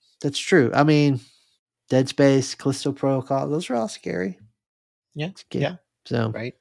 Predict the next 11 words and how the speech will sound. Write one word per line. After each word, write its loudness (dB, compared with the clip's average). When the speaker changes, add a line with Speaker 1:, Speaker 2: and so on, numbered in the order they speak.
Speaker 1:
yeah, 4
I'm 2
definitely, 4
uh, 0
gonna 0
get 2
into 0
that. 2
I'm 2
really 10
feeling 6